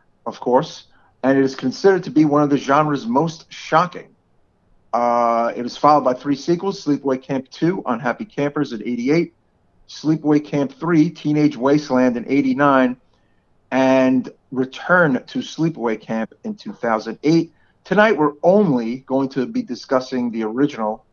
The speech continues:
an original Sleepaway Camp. Uh, Sleepaway Camp two and three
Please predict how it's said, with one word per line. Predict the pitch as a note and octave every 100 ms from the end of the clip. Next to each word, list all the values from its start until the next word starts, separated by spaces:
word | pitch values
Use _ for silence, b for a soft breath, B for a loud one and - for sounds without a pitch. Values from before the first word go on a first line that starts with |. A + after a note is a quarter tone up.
| _ A2
an | G#2+
original | G#2+ C3+ A2 A2
Sleepaway | - A#2+ G2+ G#2 G2+
Camp. | - C3+ C#3 b b b b _ _
Uh, | A#2 A#2+ A#2+ A#2 A#2 - _ _ -
Sleepaway | - A#3 A#3+
Camp | A3+ G3+ E3+
two | G3+ F3
and | D3+
three | C#3+ D#3 D3+ D3 D3